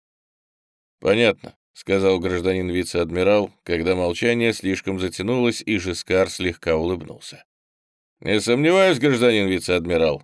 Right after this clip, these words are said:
сказал он с едва уловимым намеком на насмешку и активировал голографическую звездную карту. «Оперативная зона двенадцатого флота»,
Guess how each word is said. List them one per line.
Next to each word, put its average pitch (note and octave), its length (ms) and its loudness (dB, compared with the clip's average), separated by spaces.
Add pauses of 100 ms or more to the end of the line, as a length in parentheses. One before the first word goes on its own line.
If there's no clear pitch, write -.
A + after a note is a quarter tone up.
сказал F2 540 0
он A#2+ 140 0
с - 120 -10
едва G2 460 2
уловимым G#2 640 2
намеком F#2+ 540 0
на G2 80 0
насмешку G#2+ 800 -2 (220)
и B2+ 100 0
активировал G#2 800 2
голографическую F2+ 920 -2
звездную F2+ 500 -4
карту. - 460 -4 (640)
«Оперативная A#2+ 720 2
зона B2 380 2
двенадцатого G#2+ 600 2
флота», B2 460 0